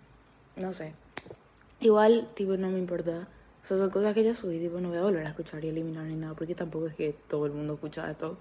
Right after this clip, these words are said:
Bueno, lo que sigue, para no dar tantas vueltas, em, es un nuevo año. Literalmente ya estamos el veintiuno de febrero ahora mismo. ¿Qué? O sea, what the fuck? Perdón, o sea, ¿qué? Tipo, mi cumpleaños fue ayer, no sé qué.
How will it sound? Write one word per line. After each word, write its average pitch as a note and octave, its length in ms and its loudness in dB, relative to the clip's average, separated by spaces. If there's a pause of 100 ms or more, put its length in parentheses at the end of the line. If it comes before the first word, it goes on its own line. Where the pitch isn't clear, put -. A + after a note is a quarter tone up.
(760)
Bueno, G3+ 400 -2 (180)
lo A3 140 4
que A3+ 100 4
sigue, B3 360 4
para A3 260 -4
no G3 140 -2
dar F#3+ 180 0
tantas F3+ 240 -4
vueltas, E3+ 720 -8
em, E3+ 300 -6 (1600)
es A#3 140 -2
un C#4+ 80 6
nuevo G#3 240 6
año. F#3+ 520 2
Literalmente G#3 560 4
ya G3 100 6
estamos F3 640 0
el F3+ 340 2
veintiuno F#3 680 2
de F#3 60 -4
febrero D#3+ 400 -4
ahora D3+ 260 -6
mismo. D#3+ 340 -10 (720)
¿Qué? C#4+ 320 12 (160)
O A#3 60 -4
sea, A3+ 160 -2
what B3 180 2
the G4 120 4
fuck? - 360 2 (720)
Perdón, G3 420 6
o G3 60 0
sea, F#3+ 220 2
¿qué? G#3 520 -2
Tipo, G#3 240 0
mi G#3+ 140 -2
cumpleaños A3+ 400 0
fue G#3 140 2
ayer, E3 260 -2
no E3 80 -4
sé D#3 100 -6
qué. D3+ 220 -10